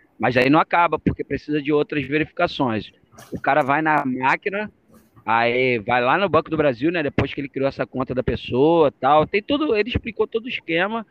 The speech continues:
e depois o cara manda o C P F, ele entra no, no Banco do Brasil e vê se o, se o C P F do cara tá lá, entendeu?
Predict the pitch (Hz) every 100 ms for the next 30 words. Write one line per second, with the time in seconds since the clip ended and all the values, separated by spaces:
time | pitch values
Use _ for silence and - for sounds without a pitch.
0 | _ _ _ - 127 185 170 190 175 170
1 | 165 - 175 170 151 160 151 139 151 160
2 | 147 139 135 127 123 123 120 127 123 123
3 | 123 113 147 131 143 147 139 - 139 -
4 | 143 143 - - 139 143 - _ - -
5 | _ _ 170 160 131 139 - 98 120 151